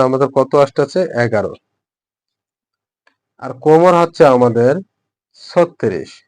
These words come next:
ছত্রিশের আপনি চারটা ভাগ করলে আপনার নয়। এবং এইখানে যে টেকিংটা দিলাম, এই টেকিংয়ের জন্য আপনি এক্সট্রা এখানে এক ইঞ্চি কাপড় নিয়ে নেবেন। নিয়ে আমরা এই যে মার্ক করব দেখুন,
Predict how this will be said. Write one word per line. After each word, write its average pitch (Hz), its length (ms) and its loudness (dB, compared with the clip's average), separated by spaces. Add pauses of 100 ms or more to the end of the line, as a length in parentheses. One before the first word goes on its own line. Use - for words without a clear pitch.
(1000)
ছত্রিশের 180 840 -2
আপনি 175 200 -2
চারটা 170 260 2 (100)
ভাগ 156 100 0 (120)
করলে 143 280 0
আপনার 131 200 -2 (140)
নয়। 131 240 2 (880)
এবং 143 120 -12 (160)
এইখানে 185 340 0
যে 196 140 -2
টেকিংটা 185 400 2 (100)
দিলাম, 135 260 2 (240)
এই 143 160 -4
টেকিংয়ের 165 400 0
জন্য 175 180 0 (100)
আপনি 160 160 -2 (240)
এক্সট্রা 147 440 0
এখানে 165 200 2 (240)
এক 135 140 -4
ইঞ্চি 127 240 -4 (420)
কাপড় 131 320 -6
নিয়ে 139 220 0
নেবেন। 101 240 -8 (1700)
নিয়ে 151 200 2 (100)
আমরা 143 180 0
এই 139 100 -2
যে 139 60 0 (100)
মার্ক 127 200 0 (100)
করব 143 160 -4 (140)
দেখুন, 131 260 -4